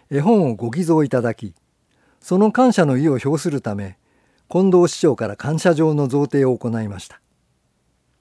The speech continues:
八月四日、五日、道の駅まちテラス日清プレオープン。情報広報課、黒田。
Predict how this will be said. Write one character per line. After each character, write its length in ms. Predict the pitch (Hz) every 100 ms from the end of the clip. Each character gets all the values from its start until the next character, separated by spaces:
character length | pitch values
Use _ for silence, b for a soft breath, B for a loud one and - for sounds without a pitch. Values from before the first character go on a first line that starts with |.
| _ _ _ _ _ _
八 300 | 143 - 202
月 400 | 196 - 160 147 _ _ -
四 180 | 131 - -
日、 240 | 131 117
五 240 | - - -
日、 260 | 123 113 _ _ _ _ _ _ _ _ _ _ _ _
道 100 | 143 151 240
の 100 | 214
駅 220 | 196 147
ま 160 | 120 120
ち 100 | -
テ 140 | 196
ラ 100 | 170
ス 120 | -
日 140 | 147 156
清 260 | - 113 98
プ 120 | 131
レ 140 | 151
オ 120 | 143
ー 20 | 107
プ 120 | 107
ン。 140 | 107 _ _ _ _ _ _ _ _ _ _ _ _ _ _ _
情 240 | - 160 208
報 240 | 202 196
広 240 | - 175 156
報 200 | 165 139
課、 180 | 143
黒 260 | - 170 147
田。 220 | 101 -